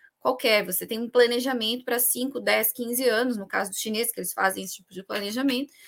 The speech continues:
só que você precisa, eventualmente, desviar forças, desviar recursos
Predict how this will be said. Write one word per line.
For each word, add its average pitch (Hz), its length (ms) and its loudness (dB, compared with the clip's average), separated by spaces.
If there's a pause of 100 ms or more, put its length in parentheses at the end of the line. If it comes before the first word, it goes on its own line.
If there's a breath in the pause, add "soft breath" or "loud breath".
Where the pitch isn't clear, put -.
(300 loud breath)
só - 200 4
que - 100 0
você 330 260 6
precisa, 285 540 6
eventualmente, 269 680 4
desviar 277 640 2
forças, 214 460 0
desviar 247 480 0
recursos - 720 -10